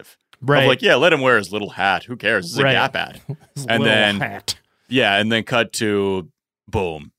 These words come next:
Speaker 1: uh, th-, here's L L Cool J, uh, with some, with a little, little subversive advertising for you.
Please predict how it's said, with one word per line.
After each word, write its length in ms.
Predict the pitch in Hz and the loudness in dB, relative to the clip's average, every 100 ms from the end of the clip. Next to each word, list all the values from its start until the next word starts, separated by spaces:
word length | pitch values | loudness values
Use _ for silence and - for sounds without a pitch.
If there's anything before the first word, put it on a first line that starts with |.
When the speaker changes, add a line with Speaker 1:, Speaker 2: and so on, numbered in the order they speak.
| - | -4
Speaker 1:
uh, 680 | 90 85 82 80 78 78 80 _ | -2 0 -2 -2 -4 -6 -10 _
th-, 140 | 80 87 | -20 -10
here's 260 | 104 98 | -4 -2
L 180 | 95 92 | -2 -2
L 100 | 85 | -4
Cool 260 | - 95 85 | -6 -8 -6
J, 340 | 90 78 73 - _ _ | -6 -6 -6 -12 _ _
uh, 280 | 87 82 80 | -6 -4 -4
with 100 | 85 | -6
some, 320 | 85 87 80 71 _ _ _ _ | -10 -10 -12 -16 _ _ _ _
with 100 | 98 | -10
a 60 | 90 | -8
little, 460 | 95 95 90 82 - _ _ _ 101 | -6 -6 -4 -6 -10 _ _ _ -8
little 160 | 98 | -8
subversive 520 | - 90 98 92 90 | -8 -8 -6 -6 -4
advertising 640 | 87 87 80 80 78 76 76 | -2 -2 -4 -6 -6 -6 -12
for 200 | 76 69 | -12 -12
you. 160 | 69 | -14